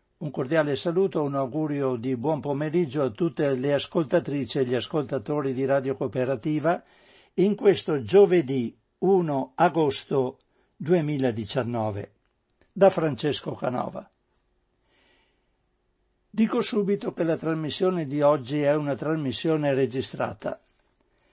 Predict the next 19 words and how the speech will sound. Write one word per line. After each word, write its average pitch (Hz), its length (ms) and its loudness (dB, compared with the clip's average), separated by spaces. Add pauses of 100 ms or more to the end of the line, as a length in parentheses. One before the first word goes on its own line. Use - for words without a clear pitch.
(580)
e 262 180 0
tratterò 170 540 2
un 147 140 -2
argomento 156 880 2 (640)
che 226 140 0
avevo 151 440 2
già 160 400 4 (920)
preannunciato 160 1300 4
circa 175 360 4
un 147 120 0
mese 143 320 -2
fa, 143 320 2 (1200)
cioè 214 320 2
parlerò 190 680 6
di 123 180 -4
un 190 180 0
articolo 143 960 -2 (1900)
sulla 185 440 0
Nutella 139 920 0